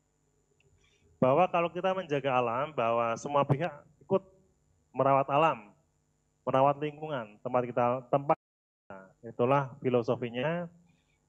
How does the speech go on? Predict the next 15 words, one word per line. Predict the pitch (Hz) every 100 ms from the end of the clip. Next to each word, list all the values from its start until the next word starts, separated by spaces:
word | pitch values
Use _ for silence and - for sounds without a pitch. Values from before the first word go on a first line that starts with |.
| -
Kalau | 170 202 180
tempat | 170 160 - _ _ _
tinggal | 156 147 131
kita | 139 139 135
aman, | 139 143 156 165 160 160 151 -
tempat | 147 139 135 - -
tinggal | 135 135 139 131 123 120
kita | 123 - 127 123 120 117 117 - -
bisa | 135 - 135 120 117 113 110 110 107
sesuai | - 143 175 151
dengan | - 123 123 120 117
kaidah | 123 120 127
lingkungan | 117 123 120 123
daya | 127 117 117
dukungnya, | 143 117 117 131 165 175